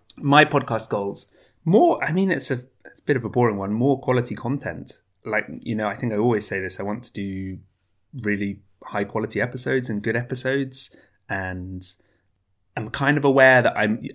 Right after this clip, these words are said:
as I'm a bit of a completionist, so I quite like that we've started various series of things, but I wanna carry them on. So, like, investigator specific episodes, I'm always keen to shine the spotlight on, and I'm always keen to kind of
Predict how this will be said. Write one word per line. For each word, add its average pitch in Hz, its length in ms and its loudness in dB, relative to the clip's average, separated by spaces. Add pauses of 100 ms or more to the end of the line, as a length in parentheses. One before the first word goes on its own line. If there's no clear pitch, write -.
as 110 280 0
I'm 117 120 0
a 113 40 0
bit 123 120 2
of 123 100 2
a 123 40 0
completionist, 120 760 -2
so 107 120 -4
I 101 40 -8
quite 117 260 -2
like 113 240 0
that - 60 -12
we've 104 180 -4
started 110 500 -2
various 107 360 2
series 110 380 -2
of - 80 -12
things, 113 340 -4
but 104 140 -8
I 98 40 -4
wanna 104 220 -4
carry 104 280 -2
them 101 160 -2
on. 127 240 -2
So, - 160 -6
like, 95 240 -6 (540)
investigator 107 540 -2
specific 131 500 -2
episodes, 131 520 0
I'm 110 140 -4
always 113 260 -4
keen 120 420 0
to 110 320 -4 (520)
shine 117 400 -2
the 117 80 -4
spotlight 123 520 -2
on, 131 360 -2 (260)
and 104 120 -4
I'm 110 80 2
always 107 440 2
keen 113 420 -4
to - 80 -10
kind 107 360 -4
of - 260 -8